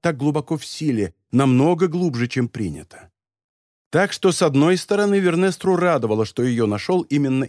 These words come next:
Имри. Так будет меньше вопросов. С другой, её беспокоил сам факт нового видения. "Имри,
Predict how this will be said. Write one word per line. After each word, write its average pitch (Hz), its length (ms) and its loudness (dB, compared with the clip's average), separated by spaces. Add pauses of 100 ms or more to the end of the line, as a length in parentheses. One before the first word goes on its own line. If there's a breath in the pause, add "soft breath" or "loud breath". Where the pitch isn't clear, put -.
Имри. 104 440 -2 (360)
Так 135 160 0
будет 123 260 -2
меньше 131 320 0
вопросов. 117 680 -8 (1160)
С 92 100 -8
другой, 135 600 2 (380)
её 139 300 2
беспокоил 196 640 2
сам 165 240 0
факт - 480 -4
нового 131 480 2
видения. 101 760 -6 (880)
"Имри, 131 480 0